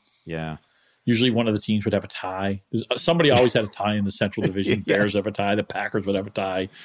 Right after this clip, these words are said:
Speaker 2: Oh, yeah, the Packers coming in at six, seven, and one, still mathematically
Speaker 1: <laughs>
Speaker 2: alive in the playoff hunt. Yeah. That's, you know,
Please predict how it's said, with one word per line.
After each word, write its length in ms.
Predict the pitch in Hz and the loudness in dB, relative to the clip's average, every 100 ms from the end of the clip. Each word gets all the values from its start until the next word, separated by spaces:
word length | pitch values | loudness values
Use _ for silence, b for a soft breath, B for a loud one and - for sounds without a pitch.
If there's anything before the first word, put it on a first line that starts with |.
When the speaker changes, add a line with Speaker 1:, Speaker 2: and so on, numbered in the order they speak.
| B B 180 | B B 0
Speaker 2:
Oh, 40 | |
yeah, 180 | 170 147 | 2 4
the 100 | 127 | 2
Packers 340 | 151 143 113 | 0 0 -2
coming 240 | - 139 143 | 0 0 2
in 60 | |
at 100 | 131 | 0
six, 220 | - 170 - | 0 -4 2
seven, 280 | 175 156 | 2 4
and 140 | 156 147 | 4 4
one, 260 | 147 135 | 4 2
still 260 | 113 - 156 | 0 0 0
mathematically 640 | 123 135 165 160 160 151 196 | 2 2 4 4 2 4 4
Speaker 1:
<laughs> 40 | |
Speaker 2:
alive 260 | 147 151 143 | 4 4 2
in 80 | 143 | 2
the 60 | |
playoff 340 | 208 151 135 - | 2 2 2 0
hunt. 240 | 123 113 - B B B B B _ | -2 -4 -10 B B B B B _
Yeah. 320 | - - - 135 - _ B B B _ | -8 -6 -6 -8 -16 _ B B B _
That's, 340 | 135 135 113 - | -2 -2 -2 -2
you 80 | |
know, 220 | 120 113 | -2 -2